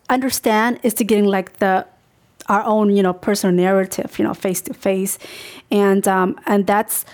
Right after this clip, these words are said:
that's how you, like, you change people's, like, perspective and help to get them involved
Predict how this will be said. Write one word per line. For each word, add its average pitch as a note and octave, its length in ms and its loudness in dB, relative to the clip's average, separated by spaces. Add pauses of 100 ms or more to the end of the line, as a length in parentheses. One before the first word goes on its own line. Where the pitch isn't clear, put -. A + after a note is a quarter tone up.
(200)
that's C4+ 200 0
how D4+ 140 0
you, C#4 140 0
like, A3+ 240 0
you A#3 80 0
change A3 400 0
people's, G#3+ 300 -2
like, F#3 160 -2
perspective A#3 720 0
and G#3 100 0
help A3 320 -4
to - 80 -6
get A3 200 -2
them G#3+ 120 2
involved G3+ 580 0